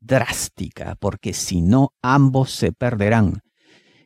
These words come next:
Y se supone que es un escenario en el cual no quieren estar, se supone que es una situación que no quieren vivir,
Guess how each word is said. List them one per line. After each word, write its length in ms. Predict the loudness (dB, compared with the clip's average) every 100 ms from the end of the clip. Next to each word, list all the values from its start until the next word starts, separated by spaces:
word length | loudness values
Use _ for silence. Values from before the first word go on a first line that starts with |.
| _
Y 200 | -4 -4 -4
se 200 | -6 -4
supone 320 | -4 0 0
que 80 | -2
es 100 | -4
un 80 |
escenario 600 | -4 -4 -4 -2 -2 0 0
en 80 |
el 120 | -2 -4
cual 220 | -4 -4
no 80 | -4
quieren 260 | -8 -10
estar, 380 | -10 -6 -6 -6
se 160 | -12 -12
supone 240 | -2 -2
que 80 | 2
es 60 |
una 160 | 2 2
situación 560 | -2 -8 -8 0 2 2
que 80 |
no 100 | 0
quieren 380 | -4 -4 -2 -2
vivir, 360 | -2 0 2